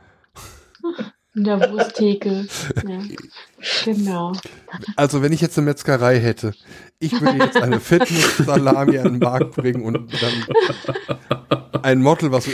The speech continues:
Speaker 2: ähnlich aussieht wie Jane Fonda, so mit, äh,
Speaker 1: Mit so einem
Speaker 2: Stirn.
Speaker 1: achtziger Jahre, äh,
Speaker 2: Ja,
Speaker 1: Body,
Speaker 2: genau.
Speaker 1: der so quasi, ähm, an den Seiten so weit ausgeschnitten ist, dass man die Hüften vollständig sehen kann.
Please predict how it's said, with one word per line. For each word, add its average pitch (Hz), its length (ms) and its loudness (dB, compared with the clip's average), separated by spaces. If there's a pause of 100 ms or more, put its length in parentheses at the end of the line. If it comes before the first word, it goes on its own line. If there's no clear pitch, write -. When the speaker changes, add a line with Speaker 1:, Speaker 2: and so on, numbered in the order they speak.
Speaker 2:
ähnlich 156 320 4
aussieht 135 320 0
wie 117 140 -2
Jane 120 240 0
Fonda, 131 840 0
so 117 240 0
mit, 117 300 -2
äh, 110 340 -4 (260)
Speaker 1:
Mit - 160 -8
so 233 80 0
einem 151 80 6
Speaker 2:
Stirn. 156 140 4
Speaker 1:
achtziger 254 380 -2
Jahre, 226 840 0
äh, 143 60 2
Speaker 2:
Ja, 190 300 6
Speaker 1:
Body, 180 140 4
Speaker 2:
genau. 143 360 2 (400)
Speaker 1:
der 233 300 2
so 240 100 -2
quasi, 226 640 -4
ähm, 208 380 -8 (400)
an 220 140 -2
den 220 140 2
Seiten 233 320 2
so 226 160 0
weit 226 200 0
ausgeschnitten 240 640 -4
ist, - 100 -6
dass 240 120 -2
man 233 100 0
die 220 160 0
Hüften 262 300 -6
vollständig 214 640 0
sehen 208 280 2
kann. 208 380 -2